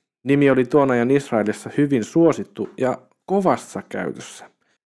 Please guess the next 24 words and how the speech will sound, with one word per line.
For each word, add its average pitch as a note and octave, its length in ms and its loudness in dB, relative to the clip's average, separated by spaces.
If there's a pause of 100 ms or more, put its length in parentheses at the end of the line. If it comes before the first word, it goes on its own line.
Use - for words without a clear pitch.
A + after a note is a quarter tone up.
(100)
En A#2+ 100 -2
tiedä, C3+ 200 2
muistatko C3 480 2
Uuden B2+ 220 4
testamentin A2 480 -2
lehdiltä G#2 400 0
nimiä A2 380 0
kuten F2 280 -8
Maria, G2 680 0
Simon, G2+ 760 -4 (260)
Johannes. G2 800 -6
No, A#2 100 -2
Jeesuksen B2 560 0
varmaan G#2+ 360 -2
muistat. G#2 480 -4 (580)
Nämä C#3+ 400 2 (140)
kaikki D#3 720 -2
nimet B2 420 0
oli G#2+ 180 0
kovin C#3 400 2
tavallisia G2+ 600 0
nimiä F#2+ 340 -6
tuohon - 380 -10
aikaan. - 380 -18